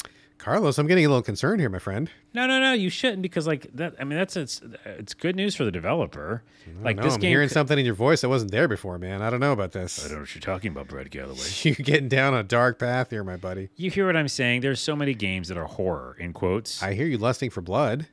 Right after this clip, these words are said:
Speaker 2: No. Okay.
Speaker 1: <laughs>
Speaker 2: Do I keep going with this joke?
Speaker 1: <laughs> We can stop. We can stop.
Speaker 2: Okay,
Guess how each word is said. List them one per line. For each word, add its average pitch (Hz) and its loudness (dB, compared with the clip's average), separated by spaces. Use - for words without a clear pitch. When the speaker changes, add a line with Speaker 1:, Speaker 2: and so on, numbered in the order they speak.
Speaker 2:
No. 90 -6
Okay. 85 -10
Speaker 1:
<laughs> - -8
Speaker 2:
Do 90 -6
I 82 -4
keep 110 -6
going 104 0
with 101 0
this 104 -2
joke? 92 -2
Speaker 1:
<laughs> - 6
We 151 6
can 143 4
stop. - -2
We 139 0
can 131 -6
stop. - -12
Speaker 2:
Okay, - -12